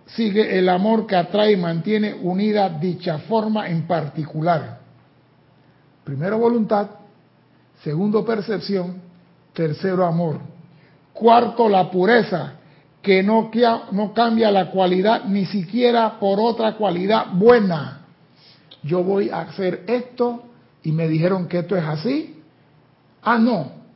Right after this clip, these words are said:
me dijeron que pintara esto de verde, pero yo le puedo meter un verde caña, ¿eh? O un verde olivo. Me dijeron verde y me dieron ese color, pero ese color a mí no me gusta, así que yo voy a... No, no, no.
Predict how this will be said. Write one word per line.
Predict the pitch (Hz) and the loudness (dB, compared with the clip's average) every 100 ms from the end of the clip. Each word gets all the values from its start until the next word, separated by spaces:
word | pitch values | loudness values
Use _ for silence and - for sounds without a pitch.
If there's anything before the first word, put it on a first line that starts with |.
| - | -14
me | 165 165 | -8 -4
dijeron | 160 175 220 | -4 -4 -6
que | 247 | -8
pintara | 240 185 196 220 | -8 -10 -6 -6
esto | 226 226 | -4 -4
de | 185 170 | -4 -2
verde, | 202 247 185 160 | -2 -2 -2 -2
pero | 147 | -2
yo | 180 | -4
le | 185 | -4
puedo | 233 | -6
meter | 247 220 214 | -6 -6 -4
un | 233 | -2
verde | 196 160 143 - | -2 -2 -4 -8
caña, | 151 226 254 160 233 | -4 -2 -2 -6 -8
¿eh? | - - _ _ _ _ _ _ _ | -12 -20 _ _ _ _ _ _ _
O | - | -4
un | 160 190 180 | -2 0 0
verde | 185 170 160 | 2 2 0
olivo. | 151 160 247 165 139 143 - - - _ _ _ _ _ _ _ _ _ - | 0 2 2 0 -2 -10 -14 -20 -20 _ _ _ _ _ _ _ _ _ -10
Me | 165 | -2
dijeron | 175 190 294 | 0 0 -2
verde | 285 277 208 127 - _ _ _ _ - | -2 -2 -4 -8 -14 _ _ _ _ -10
y | |
me | 160 165 | -4 -2
dieron | 190 220 | 0 0
ese | 220 233 | -2 -4
color, | 190 202 | -4 -4
pero | 185 | -4
ese | 220 | -4
color | 208 208 | -4 -2
a | |
mí | 214 | -2
no | 214 | -2
me | |
gusta, | 190 185 - - | -2 -4 -6 -14
así | 208 | -10
que | 208 | -6
yo | 196 | -2
voy | 208 | 0
a... | 202 - | -2 -2
No, | 190 | 0
no, | 170 160 | 0 0
no. | 143 | -2